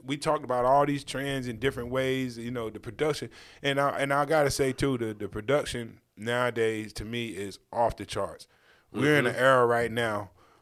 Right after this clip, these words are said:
Speaker 1: where dudes are sitting down with keyboards
Speaker 2: Mm-hmm.
Speaker 1: and computers and making, to me, absolute beautiful music.
Speaker 2: Mm-hmm.
Speaker 1: And some of it is being wasted on garbage.
Speaker 2: Mm-hmm.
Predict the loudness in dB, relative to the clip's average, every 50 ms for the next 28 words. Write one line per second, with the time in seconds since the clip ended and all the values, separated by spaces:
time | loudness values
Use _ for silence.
0 | _ _ 0 2 4 4 4 4 2 0 -2 -8 -18 _ -20 -18 -4 2 6 8
1 | 8 8 8 6 2 0 2 2 0 0 2 2 2 4 4 2 2 0 -2 -4
2 | -8 -8 -4 -4 -2 -2 -2 -2 0 0 0 -2 -2 -6 -8 -12 -16 -18 -20 -20
3 | -14 -12 -12 -10 -6 -6 -6 -4 -6 -6 -8 -8 -10 -8 -8 -6 -4 4 8 10
4 | 10 10 8 4 -2 -4 -8 -12 -16 _ _ _ _ _ _ _ -4 0 2 2
5 | 4 4 4 2 2 2 -2 -2 -4 -4 -4 -2 -2 -2 -2 -2 -2 -2 -2 0
6 | 0 0 0 -2 -2 -2 -2 -4 -4 -6 -10 -14 _ _ _ _ _ _ _ -20
7 | -16 _ 2 6 8 8 8 6 2 -2 -2 -2 0 0 0 -2 -2 -8 -14 -16
8 | _ _ _ _ -12 -12 -10 -8 -8 -10 -10 -12 -14 _ _ _ _ _ _ _
9 | _ _ _ _ _ _ _ -2 -2 0 0 0 -2 -4 -4 -2 0 0 2 2
10 | 2 2 2 0 -4 -4 -6 -6 -6 -6 -4 -4 -4 -6 -8 -10 -10 -4 0 2
11 | 2 2 2 0 -4 -6 -6 -8 -8 -8 -10 -12 -14 -10 -4 -2 2 4 4 2
12 | 2 0 -6 -14 -16 -18 -20 -18 -18 -18 -16 -16 -12 -10 -10 -8 -6 -6 -6